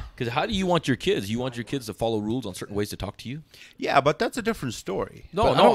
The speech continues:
Speaker 3: want
Speaker 1: mean,
Speaker 3: them to feel
Speaker 1: do you
Speaker 3: rules.
Speaker 1: want 'em
Speaker 3: I,
Speaker 1: to?
Speaker 3: I want my kids. I,
Speaker 1: Yeah.
Speaker 3: one of the big things that I, and I don't, I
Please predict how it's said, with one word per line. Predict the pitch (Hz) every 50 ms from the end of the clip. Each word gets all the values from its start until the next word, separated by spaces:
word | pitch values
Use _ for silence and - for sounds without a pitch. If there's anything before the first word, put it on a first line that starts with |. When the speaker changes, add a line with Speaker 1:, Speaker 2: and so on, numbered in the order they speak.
| - 240
Speaker 3:
want | -
Speaker 1:
mean, | 160
Speaker 3:
them | 277 -
to | -
feel | 175 147
Speaker 1:
do | 123
you | 113
Speaker 3:
rules. | 101 95 113
Speaker 1:
want | 131 139
'em | 202 156
Speaker 3:
I, | 190
Speaker 1:
to? | - 262 294 -
Speaker 3:
I | 160
want | 190 240 277 262
my | 190 147
kids. | - - 143 151 - - -
I, | 202 170 -
Speaker 1:
Yeah. | 135 156 240 233 123 87 - - -
Speaker 3:
one | 151 139 165 214
of | 339 277
the | 208 160
big | 143 135 127 135 180 320 - - -
things | 294 269 208 160 139 -
that | - 151 - 101
I, | 156 190 190 175 - -
and | 160 151 156
I | 147 185
don't, | 208 208 175 180
I | 170 170